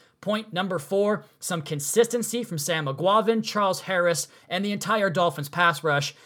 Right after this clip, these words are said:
And I know Eguavoen's not really necessarily a pass rusher, but I wanna see this scheme continue to have success, especially against a team that has guys like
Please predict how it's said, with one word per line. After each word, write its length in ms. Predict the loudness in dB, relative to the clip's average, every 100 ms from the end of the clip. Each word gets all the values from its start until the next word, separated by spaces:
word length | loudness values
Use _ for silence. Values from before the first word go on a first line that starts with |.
| -6
And 120 | 0
I 80 | 2
know 240 | 6 4
Eguavoen's 540 | 4 4 4 4 -2 -2
not 220 | 0 0
really 220 | 2 2
necessarily 580 | 0 -4 -6 -2 0 0
a 100 | -2
pass 420 | -4 2 2 2
rusher, 420 | -2 -2 0 -2 -2 -10
but 100 | 0
I 80 | 4
wanna 240 | 6 4 2
see 200 | 0 6
this 220 | 6 6
scheme 320 | -2 -2 -2
continue 340 | -4 -6 -6
to 80 | -4
have 200 | -2 -2
success, 640 | -2 -4 -2 0 0 0 -6 -12 -10
especially 500 | -8 -2 0 4 4
against 300 | 4 2 -2
a 40 |
team 260 | -6 -4 -2
that 140 | -2
has 260 | 2 2 4
guys 300 | 2 2 2
like 260 | 2 2